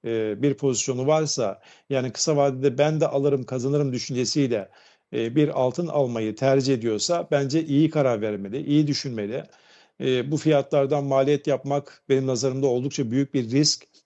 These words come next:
Teknik satışları, o düzeltme hareketlerini öyle ya da böyle beklemek gerekiyor. Bu bir hafta olabilir, iki hafta olabilir, bir ay olabilir. Ama sonuç itibariyle bir tersine dönüş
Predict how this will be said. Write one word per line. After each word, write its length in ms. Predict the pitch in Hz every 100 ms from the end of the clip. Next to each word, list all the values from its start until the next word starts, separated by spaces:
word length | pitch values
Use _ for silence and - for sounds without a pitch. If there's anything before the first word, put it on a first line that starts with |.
| _ - _ -
Teknik 480 | 139 131 156 147 -
satışları, 680 | - 151 147 131 143 127 135
o 160 | 135
düzeltme 400 | 127 139 143 143
hareketlerini 680 | 139 127 143 127 127 123 139 143
öyle 240 | 170 139
ya 140 | 117
da 120 | 107 104
böyle 280 | 131 156
beklemek 460 | 131 131 143 139 135
gerekiyor. 540 | 127 107 - 113 139 - - _ -
Bu 140 | 147
bir 120 | 147 151
hafta 340 | 143 131 156
olabilir, 380 | 135 120 107 107 -
iki 200 | 107 147
hafta 260 | 131 -
olabilir, 440 | 139 131 110 104 113
bir 280 | 147 -
ay 100 | 127
olabilir. 460 | 120 110 101 113 87 _ _ _
Ama 200 | - 147
sonuç 340 | 139 165 175 170
itibariyle 640 | 139 147 120 110 139 160
bir 180 | 147 143
tersine 440 | 151 135 - 135
dönüş 360 | 120 127 156 -